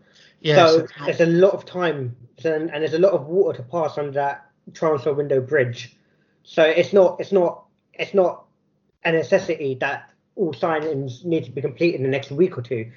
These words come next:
Speaker 2: So there is a bit more time.
Speaker 1: True.
Speaker 2: And, and, and with, and you know, with Daniel Levy, we'll be going right up until the eleventh hour, trying to find Callum Wilson at eleven forty-nine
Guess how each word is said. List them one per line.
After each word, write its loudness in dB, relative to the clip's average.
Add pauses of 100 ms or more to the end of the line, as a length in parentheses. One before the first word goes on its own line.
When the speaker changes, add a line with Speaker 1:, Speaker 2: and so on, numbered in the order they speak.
(280)
Speaker 2:
So 2
there 8
is 2
a -6
bit 2
more 2
time. -4 (280)
Speaker 1:
True. -8
Speaker 2:
And, 2
and, 0
and -2
with, 2 (280)
and -4
you 0
know, 2
with -6
Daniel -2
Levy, -4
we'll -8
be -4
going 0
right 2
up -4
until -10
the -2
eleventh -4
hour, -2 (540)
trying 0
to -6
find -2 (560)
Callum -2
Wilson -2 (120)
at 0
eleven -2
forty-nine -4